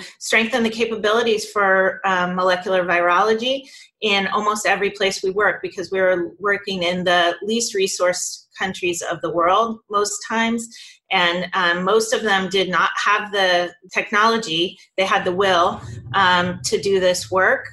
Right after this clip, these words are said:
especially for wildlife. Uh, they didn't have places to do the wildlife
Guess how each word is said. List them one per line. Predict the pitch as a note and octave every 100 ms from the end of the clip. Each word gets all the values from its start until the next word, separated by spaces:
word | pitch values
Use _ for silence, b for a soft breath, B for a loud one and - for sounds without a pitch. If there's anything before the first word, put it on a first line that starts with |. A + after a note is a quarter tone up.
| -
especially | G3+ - - G#3+ A3 G3+
for | G3 F3
wildlife. | E3 D#3+ D3 C3 B2 - - -
Uh, | F3 D#3+
they | E3
didn't | E3+ E3+ D3
have | C3+ D3
places | - D#3+ - E3 - -
to | E3
do | E3 D#3 D#3 -
the | D#3+
wildlife | D3 D3 D3 C#3+